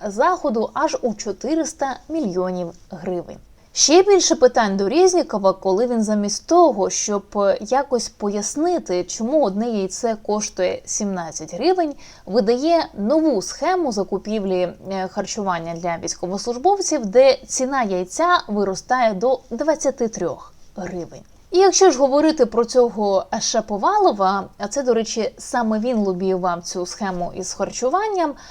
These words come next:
то зараз до цієї чудової людинки, дуже професійної, дуже професійного такого схематозника, є питання стосовно таких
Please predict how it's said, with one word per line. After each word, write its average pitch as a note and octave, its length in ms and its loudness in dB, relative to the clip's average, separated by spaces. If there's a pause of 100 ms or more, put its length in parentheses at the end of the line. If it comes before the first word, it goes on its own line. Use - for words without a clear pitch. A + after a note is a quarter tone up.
(300)
то A#3+ 320 6
зараз D#4 480 2
до A3 100 0
цієї A#3+ 440 -2
чудової F#3+ 640 0
людинки, D4+ 580 0 (140)
дуже F#3+ 260 -4
професійної, A3+ 1040 -2 (300)
дуже F#3 220 -2
професійного F#3 760 -4
такого F3+ 340 -4
схематозника, B3+ 880 0 (400)
є D4 400 6 (160)
питання B3+ 800 -2
стосовно A#3+ 800 -2 (100)
таких A3+ 440 -2